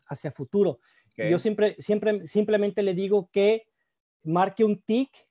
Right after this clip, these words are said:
Speaker 1: cuando, según mis cálculos, han pasado un año. Y yo eso lo, lo, este, lo calculo, sí, con una operación muy sencilla. Empiezo con cierta cantidad de población y le aplico la, la tasa de crecimiento anual que nos da el inegi.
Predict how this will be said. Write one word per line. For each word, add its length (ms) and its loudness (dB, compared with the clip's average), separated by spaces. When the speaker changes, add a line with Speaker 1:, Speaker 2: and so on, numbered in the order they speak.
Speaker 1:
cuando, 720 2
según 400 2
mis 160 2
cálculos, 640 2
han 220 0
pasado 420 0
un 200 2
año. 280 -2
Y 140 0
yo 260 2
eso 240 2
lo, 260 2
lo, 400 2
este, 640 -2
lo 340 -2
calculo, 400 0
sí, 140 -2
con 360 -2
una 180 0
operación 480 -2
muy 280 4
sencilla. 560 -4
Empiezo 480 0
con 140 -2
cierta 300 -2
cantidad 480 0
de 80 -4
población 600 -4
y 120 -4
le 80 2
aplico 340 -4
la, 220 -4
la 180 -6
tasa 320 -6
de 100 -8
crecimiento 460 -10
anual 300 -8
que 100 -10
nos 140 -10
da 80 -10
el 100 -8
inegi. 300 -12